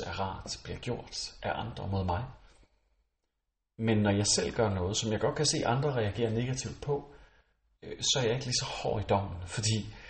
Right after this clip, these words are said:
jeg ved jo, hvad min hensigt var. Jeg ved, hvad formålet var. Jeg ved, jeg havde gode motiver, eller hvad jeg selv synes var gode motiver for det, jeg gjorde. Jesus taler om det her med at måle, og at vi alle sammen får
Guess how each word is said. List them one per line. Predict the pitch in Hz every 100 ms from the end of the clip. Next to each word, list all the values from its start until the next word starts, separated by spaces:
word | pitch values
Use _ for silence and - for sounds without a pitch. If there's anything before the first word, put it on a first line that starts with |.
| - - -
jeg | 110 113
ved | 110
jo, | 98
hvad | 95
min | 92 92 - - _ -
hensigt | 123 143 107 -
var. | -
Jeg | 87 92
ved, | 113 -
hvad | 92 87
formålet | - 120 135 107 92 92
var. | - - -
Jeg | 98 101
ved, | 107
jeg | 92
havde | 90
gode | - 95 101
motiver, | 101 117 104 82
eller | - - - -
hvad | 82
jeg | 82
selv | - 113
synes | - 92 87 - -
var | -
gode | - 95 107
motiver | 101 - 104 104
for | - -
det, | -
jeg |
gjorde. | - - 101 101 - _ _ _ _ - - - -
Jesus | 104 - -
taler | 127 110 90
om | 87 85
det | 101
her | 101
med | 90 87 92
at | 90 - - _ _
måle, | 98 95 98 104 123 143 - - _ _ - -
og | 101 -
at | 90 - - - _ _ _ _ _ _ -
vi | 104
alle | 101 131
sammen | 120 95
får | - - 95 87 -